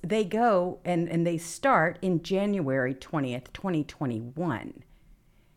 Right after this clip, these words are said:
And you mean you're just gonna go out there and grandstand now about it and not do a thing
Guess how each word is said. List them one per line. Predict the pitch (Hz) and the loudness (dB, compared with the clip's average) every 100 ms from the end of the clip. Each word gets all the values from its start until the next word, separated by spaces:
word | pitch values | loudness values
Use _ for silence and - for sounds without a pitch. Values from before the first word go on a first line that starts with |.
| _ _ _ | _ _ _
And | 165 147 | 4 4
you | 135 | 6
mean | 175 185 | 4 4
you're | 165 | 2
just | 170 165 - | 0 -4 -2
gonna | 151 131 | 0 0
go | 135 143 | 2 2
out | 143 139 | 0 -2
there | 147 131 156 | 0 2 2
and | - 139 123 123 | 0 -2 -2 0
grandstand | 127 131 139 139 - 135 135 131 117 | 0 2 0 0 -2 -2 0 0 0
now | 110 120 151 | -2 -2 -2
about | 156 165 170 | 2 2 2
it | 196 | 0
and | 120 | -2
not | 117 131 - 135 | 0 0 -2 -6
do | 131 139 | -2 -2
a | 156 | -2
thing | 127 - 131 156 | -6 -4 -2 -2